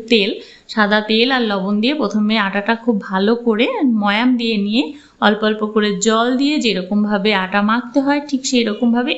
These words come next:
একটু নরম করে একটা ডো তৈরি করে রাখছি মেখে। তো ডো তৈরি করে ছোট্ট ছোট্ট করে লেচি করে নিচ্ছি, একদম লুচির থেকেও ছোট আর একদমই পাতলা, দেখতেই পাচ্ছেন। তো এরকম করে সমস্ত কটা তৈরি করে নিয়ে এক এক করে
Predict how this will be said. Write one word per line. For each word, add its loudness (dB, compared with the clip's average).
একটু -2
নরম 2
করে 0
একটা 0
ডো 2
তৈরি 0
করে 0
রাখছি -2
মেখে। 2
তো 4
ডো 4
তৈরি 0
করে -2
ছোট্ট -4
ছোট্ট -2
করে 2
লেচি 0
করে 0
নিচ্ছি, -4
একদম -2
লুচির -2
থেকেও -2
ছোট -2
আর 0
একদমই -4
পাতলা, 0
দেখতেই 0
পাচ্ছেন। -2
তো 6
এরকম 0
করে 0
সমস্ত -2
কটা 0
তৈরি 2
করে 2
নিয়ে 0
এক -4
এক -4
করে 6